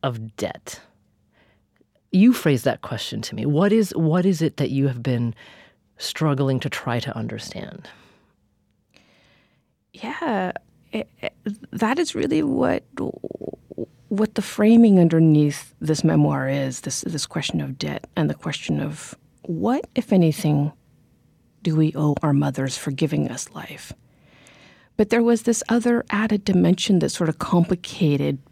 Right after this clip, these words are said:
Speaker 2: my question, which was not only what do we owe our mothers for giving us life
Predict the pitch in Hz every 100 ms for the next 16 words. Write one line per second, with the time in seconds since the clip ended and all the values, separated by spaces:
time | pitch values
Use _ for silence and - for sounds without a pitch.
0 | - 156 170 220 - 143 - - - 175
1 | _ - 175 - 190 180 180 - _ _
2 | _ _ _ _ - 190 - 233 262 269
3 | 180 165 170 - _ _ _ _ _ _
4 | - 196 208 233 202 202 - 170 165 160
5 | 156 - - 170 156 156 160 - 160 160
6 | 147 147 135 214 240 226 208 -